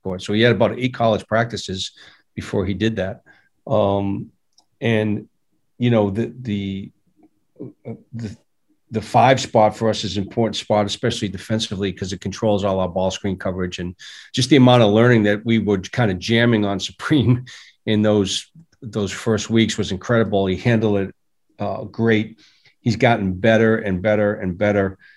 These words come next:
His defense has really taken a, a giant leap. Uh, I think, you know, he's getting a feel for ball screen coverage. But, um, I tell him, I just want this summer, I want eight weeks to, to, you know,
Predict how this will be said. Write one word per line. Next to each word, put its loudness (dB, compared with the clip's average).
His -6
defense 0
has -8
really 4
taken -2
a, -4
a -4
giant -4
leap. -6
Uh, -4
I -6
think, -8
you -4
know, -6
he's -6
getting -2
a -8
feel -4
for -8
ball -4
screen -8
coverage. -8
But, 0
um, -2
I 2
tell 8
him, 4
I 0
just -2
want 4
this 0
summer, 0
I 0
want 0
eight 0
weeks -4
to, -4
to, -2
you 0
know, -2